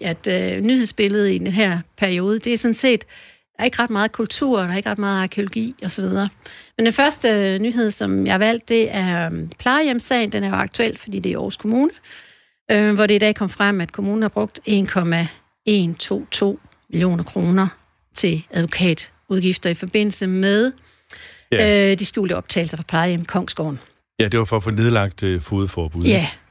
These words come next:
Speaker 2: som var lidt kompliceret.
Speaker 1: Ja. Øh, og, og for mig at se, så er den nyheden egentlig ikke, at der er blevet brugt så mange penge på de her advokatudgifter. Altså, det koster jo at have advokater.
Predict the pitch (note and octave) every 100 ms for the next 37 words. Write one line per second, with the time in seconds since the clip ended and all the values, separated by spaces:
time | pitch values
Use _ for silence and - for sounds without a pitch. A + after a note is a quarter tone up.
0 | - - A2 F#2+ F#2 F#2+ - F#2 E2+ G2+
1 | F2+ - - D3+ - - - _ - -
2 | - _ _ B3+ A3+ G#3 G3+ G3+ A3+ A3+
3 | _ - A#3+ A#3+ A#3+ C4+ B3+ A#3 B3+ A#3
4 | A3 A3+ B3+ B3+ G#3 G#3+ B3 G#3 G3 A3
5 | G#3+ F#3+ F#3+ F#3 G#3 A3 - F#3+ F#3 G#3
6 | A3 G3+ A3+ - - _ _ - F#3 F#3
7 | G3+ F#3+ E3+ F3 F3+ - G#3+ F#3+ F#3+ G3+
8 | - G#3 G3+ F#3+ G#3 - A3+ - G3 F3
9 | F#3+ F#3 G3 A3 G#3